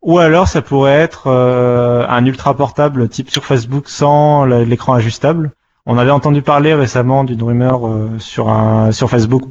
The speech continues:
vendu moins cher et sans l'écran, euh, qui, euh, qui s'enlève. Euh, donc ça pourrait être cette machine-là. Euh, quoi qu'il en soit, il semblerait que, ouais, Microsoft ait envie de créer une, une nouvelle catégorie de produits. Euh, bon, là, ce serait peut-être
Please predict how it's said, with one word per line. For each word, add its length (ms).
vendu 240
moins 180
cher 400
et 220
sans 280
l'écran, 580
euh, 200
qui, 520
euh, 220
qui 120
s'enlève. 400
Euh, 400
donc 140
ça 100
pourrait 220
être 60
cette 140
machine-là. 560
Euh, 880
quoi 180
qu'il 180
en 100
soit, 360
il 80
semblerait 360
que, 80
ouais, 160
Microsoft 480
ait 40
envie 220
de 120
créer 440
une, 180
une 100
nouvelle 200
catégorie 360
de 40
produits. 440
Euh, 60
bon, 320
là, 160
ce 100
serait 140
peut-être 320